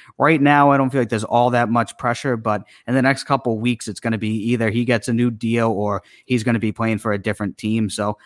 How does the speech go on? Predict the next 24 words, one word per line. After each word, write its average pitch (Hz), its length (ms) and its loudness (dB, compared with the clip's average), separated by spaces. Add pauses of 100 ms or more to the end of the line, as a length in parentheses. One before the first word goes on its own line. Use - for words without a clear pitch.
(120)
I 147 80 0
think 180 120 2
in 175 60 4
the 147 60 4
next 131 260 0
two 131 120 2
to 113 80 0
three 107 220 -2
weeks, 98 320 -6
we'll 98 120 -6
see 107 180 -6
something 98 360 -6
happen. 98 420 -6
But 101 260 -2 (420)
right 120 220 4
now, 113 200 4
I 107 80 4
don't 107 180 0
think 101 180 -4
it's, 98 240 -6
it's 101 180 -10
gonna 98 200 -6
happen 95 280 -6
immediately. 95 680 -8